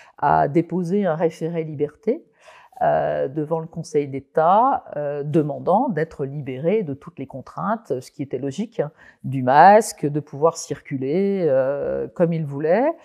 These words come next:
Et en fait, il a été débouté de toutes ces demandes. Et dans le mémoire, euh, signé par, euh, par le ministre de la Santé, euh, on peut lire que le vaccin, euh, après tout, ne protégerait,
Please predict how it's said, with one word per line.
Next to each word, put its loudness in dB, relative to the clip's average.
Et -2
en -2
fait, 0
il -2
a 2
été -4
débouté -4
de -8
toutes -16
ces -8
demandes. -4
Et -8
dans -4
le -8
mémoire, 2
euh, -4
signé -6
par, 0
euh, -4
par 4
le -4
ministre -2
de 0
la 0
Santé, 0
euh, 2
on -2
peut -4
lire 0
que 0
le -2
vaccin, -2
euh, -2
après 2
tout, -8
ne -4
protégerait, 0